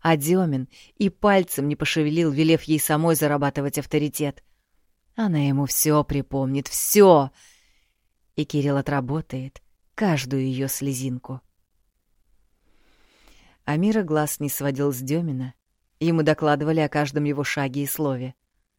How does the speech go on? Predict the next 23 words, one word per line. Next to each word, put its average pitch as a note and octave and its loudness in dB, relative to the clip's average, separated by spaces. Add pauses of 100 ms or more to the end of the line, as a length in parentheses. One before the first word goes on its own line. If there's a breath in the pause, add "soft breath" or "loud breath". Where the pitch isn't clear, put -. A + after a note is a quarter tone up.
(460)
Кирилл G#3 2
не F#3 0
ошибся. - -6 (800 soft breath)
Не F#3 -2
только A3+ 0
комнаты F#3+ 2
Алексис E3 2
были D3 2
нашпигованы C#3+ 0
прослушивающими D3+ -2
и D3 -6
подсматривающими D3 -2
устройствами, C#3+ -2 (340 soft breath)
но A3 2
и G#3+ 6
комнаты, G#3 0
в - -14
которых E3+ 0
поселили D#3 -2
Демина. C3 -4 (960 soft breath)
Расстались G3 0
вроде F#3+ 0
нормально. C#3 -4